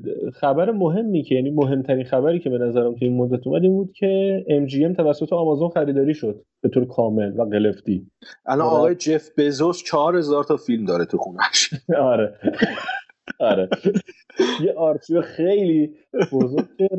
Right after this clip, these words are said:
Speaker 1: راکی و جیمز باند هم شاملشون می‌شن دیگه.
Speaker 2: آره.
Speaker 1: شاملش می‌شن که ما فرانچایزی مهم بشه. اه، خرید به بیش از هشت میلیارد دلار اگه اشتباه نکنم، هفت یا هشت میلیارد دلار ارزش این معامله بود و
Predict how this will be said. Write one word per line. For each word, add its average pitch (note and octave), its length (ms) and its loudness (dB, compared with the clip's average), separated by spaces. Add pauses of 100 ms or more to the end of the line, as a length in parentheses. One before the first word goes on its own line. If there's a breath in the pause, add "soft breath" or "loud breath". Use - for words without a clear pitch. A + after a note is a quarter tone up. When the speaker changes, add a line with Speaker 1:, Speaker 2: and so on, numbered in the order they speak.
Speaker 1:
راکی D#3 440 2
و G3 140 2
جیمز D3 440 -2
باند E3+ 240 0
هم F#3 100 2
شاملشون D#3 600 -2
می‌شن C3 380 0
دیگه. G#2+ 420 0 (400)
Speaker 2:
آره. D3+ 300 0
Speaker 1:
شاملش C3 480 0
می‌شن D#3 360 0
که D3+ 60 2
ما C#3 160 0
فرانچایزی B2 500 0
مهم A2+ 320 0
بشه. G#2+ 280 -8 (580)
اه، B2 260 2
خرید D3 440 0
به G3 140 0 (100)
بیش D3 380 -2
از B2+ 140 2
هشت A#2 240 -4
میلیارد A#2 300 0
دلار A2+ 220 0
اگه A#2 100 0
اشتباه A2+ 280 -2
نکنم، A2 400 -2
هفت F3 240 2
یا D3 60 0
هشت E3 220 -2
میلیارد C#3 320 0
دلار C3 380 0 (460)
ارزش A#2+ 420 0
این C3 520 0
معامله A2+ 540 0
بود G#3 340 -2 (440)
و B2+ 440 0